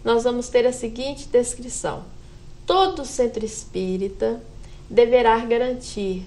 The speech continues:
os serviços assistenciais, tendo, levando-se em conta o seu caráter preventivo, promocional, beneficente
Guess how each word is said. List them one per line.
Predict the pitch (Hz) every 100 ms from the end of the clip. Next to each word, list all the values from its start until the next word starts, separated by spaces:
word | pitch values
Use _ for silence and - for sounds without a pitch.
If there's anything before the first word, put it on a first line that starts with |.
| -
os | 214
serviços | - 214 208 - 262 294 - 220
assistenciais, | 214 214 214 - 202 - 180 170 175 190 233 - - - - - - -
tendo, | - 302 294 233
levando-se | 233 226 262 311 302 302 -
em | 294 294
conta | - 226 202 180 180 190 -
o | 220
seu | 247 226
caráter | 240 214 196 175 - 180 185 - - - -
preventivo, | 226 226 202 180 - 202 226 254 277 - - - - -
promocional, | 277 294 302 262 254 220 180 170 196 247 - - - -
beneficente | 202 220 294 311 294 294 285 - 214 208 208 226 247 - 294